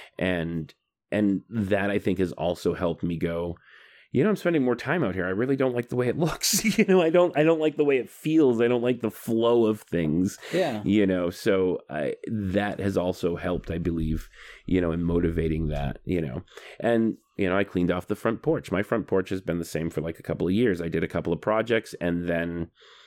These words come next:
Speaker 1: put everything, and I have a covered front porch, so I have a table out there, but then I had all kinds of boxes and shit underneath and
Speaker 2: Yeah.
Speaker 1: whatever.
Speaker 2: The pots and plants and
Speaker 1: Yeah,
Speaker 2: stuff,
Speaker 1: all
Speaker 2: yeah.
Speaker 1: kinds of stuff. And so, you know, last week,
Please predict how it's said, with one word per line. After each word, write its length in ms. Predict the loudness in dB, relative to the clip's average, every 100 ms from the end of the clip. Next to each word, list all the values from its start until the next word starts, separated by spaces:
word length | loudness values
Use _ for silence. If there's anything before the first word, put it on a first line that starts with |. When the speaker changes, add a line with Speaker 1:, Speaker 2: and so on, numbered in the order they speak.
| _ _ _
Speaker 1:
put 220 | -4 -4 0
everything, 680 | 0 0 0 0 2 2 4
and 80 |
I 20 | 2
have 140 | 0
a 20 |
covered 300 | -2 -2 -2
front 240 | -2 -4 0
porch, 340 | 0 0 0
so 140 | 0
I 40 | 0
have 100 | -2
a 40 |
table 360 | -2 -2 0 2
out 180 | 0 2
there, 160 | 0
but 160 | 0 -2
then 100 | -2
I 60 | -2
had 140 | -2
all 160 | -2 -2
kinds 280 | -4 -6
of 140 | -6 -4
boxes 420 | -4 -2 -6 -4
and 120 | -4
shit 280 | -2 -2 -2
underneath 460 | -2 -2 -2 -2 0
and 220 | -2 -2
Speaker 2:
Yeah. 80 | -2
Speaker 1:
whatever. 400 | -2 -2 -4 -6 -14 -16 -12
Speaker 2:
The 60 | -12
pots 520 | -8 -8 -8 -12 -14
and 140 | -12
plants 460 | -8 -8 -8 -8 -4
and 120 | 0
Speaker 1:
Yeah, 200 | 2 0
Speaker 2:
stuff, 100 | 0
Speaker 1:
all 120 | -2
Speaker 2:
yeah. 80 | 0
Speaker 1:
kinds 280 | 0 0 0
of 100 | -2
stuff. 340 | -4 -6 -2
And 120 | -2 0
so, 480 | 2 4 4 2 0
you 180 | 2 2
know, 140 | 2
last 400 | 0 -2 -4 0
week, 300 | 0 0